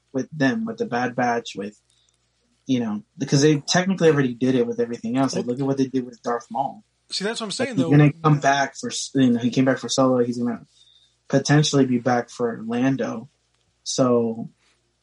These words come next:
Speaker 1: they're kinda sneaking it in and they're just hoping that people just let it go. I think that's what it is.
Speaker 2: See, 'cause you have Ahsoka, and it make, it makes sense because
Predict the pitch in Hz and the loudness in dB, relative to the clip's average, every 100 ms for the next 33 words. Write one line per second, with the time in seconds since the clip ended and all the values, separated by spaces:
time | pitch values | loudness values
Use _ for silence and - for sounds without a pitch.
0 | - 143 147 147 - 180 175 - - 147 | -6 2 4 2 2 0 0 -2 0 4
1 | 151 147 139 131 123 117 120 117 110 123 | 4 4 2 2 2 0 0 0 -4 -8
2 | - _ _ 135 131 131 143 143 - 139 | -16 _ _ -4 0 0 0 -2 0 0
3 | 143 127 120 131 123 117 113 - 113 110 | 2 0 0 -6 -8 -8 -8 -6 -4 -4
4 | 107 104 107 _ _ _ _ _ _ _ | -6 -8 -10 _ _ _ _ _ _ _
5 | - 135 156 127 117 107 92 104 104 - | -6 0 0 0 -2 -4 -6 -8 -14 -12
6 | 190 240 190 202 185 196 208 240 190 - | -10 -10 -10 -10 -8 -8 -8 -8 -8 -8
7 | 262 - 160 156 160 156 143 165 175 165 | -10 -8 -8 -8 -8 -10 -10 -10 -8 -8
8 | 147 - 202 147 - - 156 165 151 135 | -6 -6 -6 -8 -10 -10 -10 -8 -8 -10
9 | - | -12